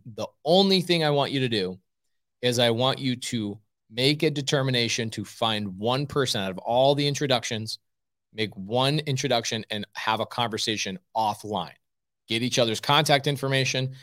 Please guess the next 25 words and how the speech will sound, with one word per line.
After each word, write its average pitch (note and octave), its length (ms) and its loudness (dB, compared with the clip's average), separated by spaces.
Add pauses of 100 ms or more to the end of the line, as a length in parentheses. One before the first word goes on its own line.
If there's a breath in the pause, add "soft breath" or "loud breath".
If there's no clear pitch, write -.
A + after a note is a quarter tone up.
(100)
have G#2+ 240 0
one C3 340 2
conversation C3+ 640 2
this A#2 180 -4
week A#2 180 -2
with F#2+ 120 -4
somebody G#2 360 -2
else. D#2 260 -10
That's A#2+ 320 2
your A#2+ 220 -6
only B2 280 0
homework, G2+ 380 -6 (760)
okay? G2+ 280 2 (1600)
That's B2+ 180 2
your C3 100 4
only C#3 180 2
homework. A#2 400 -4 (1400)
I A#2 80 0
didn't D3 220 2
say F3+ 140 6
man, C#3 520 4
I A#2 100 -4
didn't B2+ 160 0
say D3 140 4
woman, C3 640 0